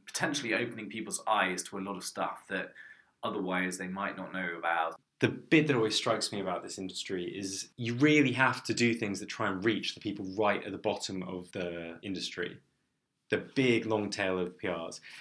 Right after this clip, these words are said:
Speaker 2: And I, uh, this is another thing I wrote recently, actually, about, which is to say that there's a strange need for the stakeholders, the other stakeholders around <laughs> P R agencies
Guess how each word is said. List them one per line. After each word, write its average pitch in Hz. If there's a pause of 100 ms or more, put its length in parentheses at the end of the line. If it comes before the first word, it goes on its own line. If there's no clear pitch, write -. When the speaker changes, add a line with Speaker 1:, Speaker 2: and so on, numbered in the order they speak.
(140)
Speaker 2:
And 120
I, 123
uh, 139
this 160
is -
another 160
thing 156
I 127
wrote 139
recently, 98
actually, 87 (120)
about, 92 (320)
which 120
is 120
to -
say 151
that 117 (340)
there's 127
a 117 (100)
strange 143
need 92
for 98 (160)
the 107
stakeholders, 90
the 104
other 123
stakeholders 98
around 113
<laughs> -
P 113
R 117
agencies 104